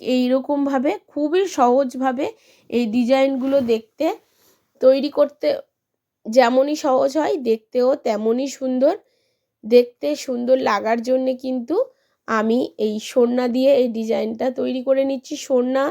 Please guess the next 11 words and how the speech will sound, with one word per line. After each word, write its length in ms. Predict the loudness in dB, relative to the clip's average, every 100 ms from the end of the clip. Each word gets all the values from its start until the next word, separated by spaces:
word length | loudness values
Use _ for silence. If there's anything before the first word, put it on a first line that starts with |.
| -6 _ _ _
সবার 380 | 0 2 4 2
বাড়িতে 380 | 2 0 0 -4
থাকে, 300 | -2 -4 -4 -6
যদি 240 | -4 -2
আমা-, 260 | -2 -2 -2
আপনাদের 440 | -4 -4 -2 -2 0
বাড়িতে 300 | 0 0 -4
স্বর্ণা 460 | -4 -2 -2 -2 -2
না 180 | 0 0
থাকে, 360 | 0 -4 0 -2 -2 _ _ _
সেক্ষেত্রে 540 | -2 0 0 -2 -2